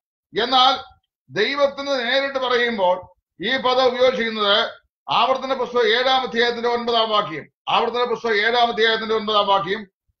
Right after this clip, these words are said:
യെസ്രായുടെ പുസ്തകം ഒന്നാം അധ്യായത്തിന്റെ മൂന്നാം വാക്യം, യെശയ്യാ പ്രവാചകന്റെ പുസ്തകം നാൽപത്തിയഞ്ചാം അധ്യായത്തിന്റെ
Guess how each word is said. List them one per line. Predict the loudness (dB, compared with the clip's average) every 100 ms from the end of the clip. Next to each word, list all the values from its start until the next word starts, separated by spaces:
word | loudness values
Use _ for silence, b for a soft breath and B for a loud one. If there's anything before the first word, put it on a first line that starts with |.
| -8
യെസ്രായുടെ | -6 -4 0 2 4 2
പുസ്തകം | 0 _ -4 -2
ഒന്നാം | 0 2 2
അധ്യായത്തിന്റെ | 4 2 0 -2
മൂന്നാം | -4 0 0 2
വാക്യം, | 2 0 -4 -8 -14 _ _ -8
യെശയ്യാ | -8 -2 0 0
പ്രവാചകന്റെ | 2 2 2 2 2
പുസ്തകം | 0 -2 0
നാൽപത്തിയഞ്ചാം | 0 0 -2 -2 -2 0 0 0
അധ്യായത്തിന്റെ | 0 0 -2 -2 -4 -4